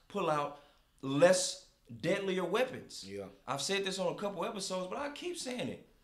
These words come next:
Speaker 1: They're looking at the people who look like them.
Speaker 2: Yep.
Speaker 1: They naturally hesitate. They naturally in their subconscious think, "He looks like me. Maybe there's a better way to go about this to not kill him."
Speaker 2: Mm-hmm.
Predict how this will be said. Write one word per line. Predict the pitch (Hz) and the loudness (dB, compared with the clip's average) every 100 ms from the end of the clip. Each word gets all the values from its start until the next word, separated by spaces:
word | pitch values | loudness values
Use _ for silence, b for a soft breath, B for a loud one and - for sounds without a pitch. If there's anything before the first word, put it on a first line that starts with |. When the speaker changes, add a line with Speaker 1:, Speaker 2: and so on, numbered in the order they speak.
| _ - | _ 4
Speaker 1:
They're | 247 | 6
looking | 247 320 285 | 6 4 4
at | 269 | 4
the | 277 | 2
people | 294 320 302 | 0 0 0
who | 339 | 2
look | 339 | 2
like | 392 427 453 480 453 | 2 2 6 6 6
them. | 285 196 | 0 -6
Speaker 2:
Yep. | 202 - - | -10 -12 -4
Speaker 1:
They | 233 247 | 2 4
naturally | 233 277 277 254 240 | 6 4 4 2 2
hesitate. | 233 214 190 190 135 - - B B B | 0 -2 0 2 2 0 -12 B B B
They | 214 | 6
naturally | 214 269 277 233 220 | 6 4 4 2 2
in | 208 | 2
their | |
subconscious | 202 226 214 220 214 190 175 | 2 2 0 2 0 0 -4
think, | 196 185 185 - B B B _ _ - | 0 0 -2 -10 B B B _ _ -4
"He | 190 | 2
looks | 247 240 | 2 2
like | 220 220 | 0 0
me. | 180 147 139 - B B _ - | 2 2 2 -2 B B _ 2
Maybe | - 226 233 | 4 6 6
there's | 220 185 | 4 4
a | 170 - | 0 -2
better | - 208 | 2 4
way | 196 190 | 6 4
to | |
go | 180 180 | 4 6
about | 170 165 | 4 2
this | 143 135 | 0 0
to | |
not | 123 135 - | 0 0 2
kill | 247 151 | 0 0
him." | 107 | -6
Speaker 2:
Mm-hmm. | 113 | -12